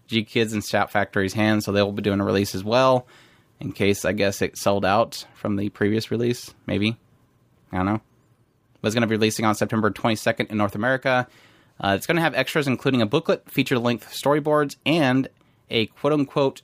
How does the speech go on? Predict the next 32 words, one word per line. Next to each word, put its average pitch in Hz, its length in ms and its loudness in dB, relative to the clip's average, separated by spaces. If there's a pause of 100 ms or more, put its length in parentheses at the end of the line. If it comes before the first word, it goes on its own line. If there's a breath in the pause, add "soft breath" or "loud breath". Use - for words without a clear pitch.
(140)
ten 175 400 -2
years 127 480 2
with 110 140 -4
Hayao 127 300 0
Miyazaki 110 540 -2
documentary 98 800 -2 (360 soft breath)
episode. - 560 -4
So - 320 -2 (640 soft breath)
I - 60 -8
guess 104 180 -2
you 113 80 -4
do 107 140 0
get 107 160 -2
something 110 420 0
additional 151 440 0
out 156 120 2
of 160 80 0
it, 160 120 -2
'cause - 100 -4
I 113 40 0
don't - 140 -2
think 135 200 -2
the 120 100 2
original 110 420 2
Wind 123 220 0
Rises 120 320 0
came 104 320 -4
with 113 220 -4
a 107 40 0
documentary 110 560 -4
on 107 220 -2
it. - 240 -6